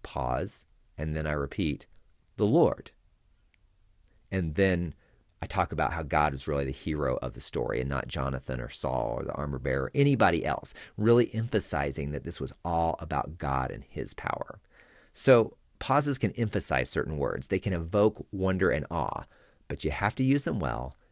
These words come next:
and use them sparingly. Well, that about wraps it up, friends. I encourage you to try some of these ideas that you've heard today. Take one of your favorite Bible stories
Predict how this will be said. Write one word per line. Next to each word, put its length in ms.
and 160
use 540
them 480
sparingly. 880
Well, 120
that 100
about 260
wraps 320
it 60
up, 180
friends. 580
I 100
encourage 520
you 120
to 100
try 380
some 280
of 120
these 420
ideas 500
that 120
you've 140
heard 200
today. 380
Take 360
one 140
of 80
your 80
favorite 360
Bible 280
stories 480